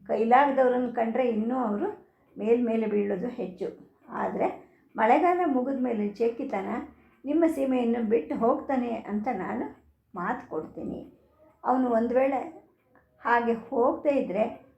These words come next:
ಮುಂದೆ ನಾವು ಅವನನ್ನು ಓಡಿಸೋವಂಥ ಒಂದು ಮಾತನ್ನು ಆಡೋಣ, ಏನಂತೀಯ?" ಅಂತ ಕೇಳ್ತಾನೆ. ಕೃಷ್ಣ ಹೇಳಿದ್ದನ್ನು ನಾನು ನಂಬೋದಿಲ್ಲ ಅನ್ನೋ ಹಾಗೆ ಕಾರ್ಕೋಟಕನ ಮುಖ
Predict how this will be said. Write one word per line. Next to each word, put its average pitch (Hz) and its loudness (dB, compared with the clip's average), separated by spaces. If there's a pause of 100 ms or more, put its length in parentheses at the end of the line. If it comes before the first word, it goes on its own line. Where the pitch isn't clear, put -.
(140)
ಮುಂದೆ 359 0
ನಾವು 208 0
ಅವನನ್ನು 208 -6
ಓಡಿಸೋವಂಥ 214 -2
ಒಂದು 196 -6 (800)
ಮಾತನ್ನು 208 -2
ಆಡೋಣ, 202 0 (460)
ಏನಂತೀಯ?" 202 -2 (240)
ಅಂತ 196 -8
ಕೇಳ್ತಾನೆ. 185 -8 (600)
ಕೃಷ್ಣ 349 -4
ಹೇಳಿದ್ದನ್ನು 269 2
ನಾನು 240 -2
ನಂಬೋದಿಲ್ಲ 214 -2 (300)
ಅನ್ನೋ 214 -6
ಹಾಗೆ 208 -4 (420)
ಕಾರ್ಕೋಟಕನ 214 0 (460)
ಮುಖ 226 -8